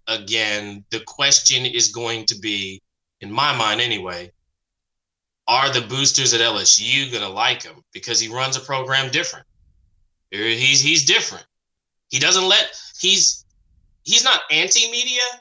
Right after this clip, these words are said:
but remember, he doesn't, he has closed practices sometimes, and media members don't like that. We wanna know what's going on. We, we, you know, he doesn't like to necessarily be questioned. Um, it, it, with the media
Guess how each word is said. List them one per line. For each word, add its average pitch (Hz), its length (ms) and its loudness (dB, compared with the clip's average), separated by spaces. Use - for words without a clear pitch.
but 185 140 -2
remember, 180 520 0
he 208 180 -2
doesn't, 240 340 0
he 240 200 -2
has 202 180 4
closed 190 300 0
practices 247 500 2
sometimes, 98 600 -2
and 120 100 -6
media 170 240 0
members 156 300 -2
don't 160 180 -2
like 185 220 -2
that. 82 220 -12
We 120 120 -8
wanna 143 280 -4
know 147 140 -2
what's 135 140 -2
going 143 280 -2
on. 165 200 0
We, 110 140 -10
we, 117 100 -8
you 127 180 2
know, 110 180 2
he 143 120 0
doesn't 175 280 0
like 170 200 0
to 147 100 -6
necessarily 165 680 2
be 156 220 -12
questioned. - 680 0
Um, 120 480 0
it, - 120 -12
it, 180 180 0
with 226 240 -6
the 185 80 0
media 254 460 2